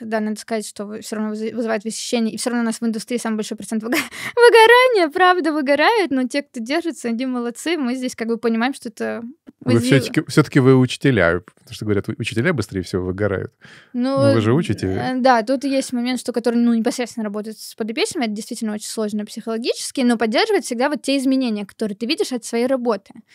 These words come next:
Speaker 1: Собственно, поэтому и люди работают с подопечными, потому что ты, а, сделала, из А превратилась в Б, и ты видишь, как и почему. А когда мы говорим про людей-доноров, здесь всегда важно, как непосредственно благотворительная организация коммуницирует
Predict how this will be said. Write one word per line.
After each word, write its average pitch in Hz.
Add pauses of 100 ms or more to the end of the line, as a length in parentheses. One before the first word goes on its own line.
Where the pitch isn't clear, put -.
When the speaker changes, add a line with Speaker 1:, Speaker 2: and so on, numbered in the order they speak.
Speaker 1:
Собственно, 226
поэтому 240
и 233
люди 240
работают 214
с -
подопечными, 214
потому 226
что -
ты, 214 (260)
а, 214
сделала, 285
из 233 (240)
А 262
превратилась 226
в 214
Б, 240 (120)
и 262
ты 240
видишь, 269
как 240
и 247
почему. 226 (380)
А 220
когда 240
мы 277
говорим 269
про 254
людей-доноров, 247
здесь 247
всегда 240
важно, 240 (640)
как 247
непосредственно 240
благотворительная 233
организация 226
коммуницирует 226